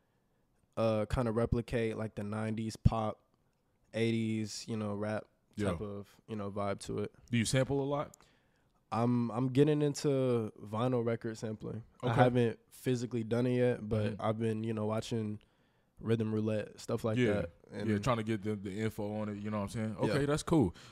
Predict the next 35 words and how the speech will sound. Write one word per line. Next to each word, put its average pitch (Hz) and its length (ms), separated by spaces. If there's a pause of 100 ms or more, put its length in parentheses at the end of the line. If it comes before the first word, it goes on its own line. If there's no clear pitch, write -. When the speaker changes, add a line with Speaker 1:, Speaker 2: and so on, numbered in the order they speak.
Speaker 1:
Yeah. - 80
Speaker 2:
Um, 120 600
how 160 140
did 180 140
you, 170 240
how 165 100
did 196 80
you 185 80
hear 175 80
about 139 220
Chef 127 180
Radio, 98 320
bro? 87 220 (1300)
Speaker 1:
Um, 147 540
I'd 127 400
seen 139 680
you 165 360
passing 156 320
out 143 120
flyers 147 500 (220)
Speaker 2:
Oh, 139 140
Speaker 1:
at 117 120
Speaker 2:
shit, 156 180
uh, - 40
Speaker 1:
Between 127 340
Speaker 2:
Between 135 280
Two 143 120
Speaker 1:
Two 135 100
Speaker 2:
Dumpsters. 139 280
Okay, 127 340
Speaker 1:
Dumpsters, 117 160
yeah. 123 80
Speaker 2:
okay, 123 340 (280)
Speaker 1:
And 127 320
Speaker 2:
okay. 120 160